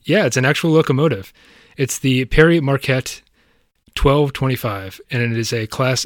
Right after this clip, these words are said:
N one two eight four Berkshire type locomotive built in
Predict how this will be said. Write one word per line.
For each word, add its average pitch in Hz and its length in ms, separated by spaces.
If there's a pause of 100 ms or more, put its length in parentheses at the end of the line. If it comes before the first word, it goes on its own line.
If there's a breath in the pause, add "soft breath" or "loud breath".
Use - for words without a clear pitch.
N 143 220
one 123 300
two 139 180
eight 131 160
four 123 200
Berkshire 120 520
type 110 340
locomotive 110 560
built 117 280
in 110 200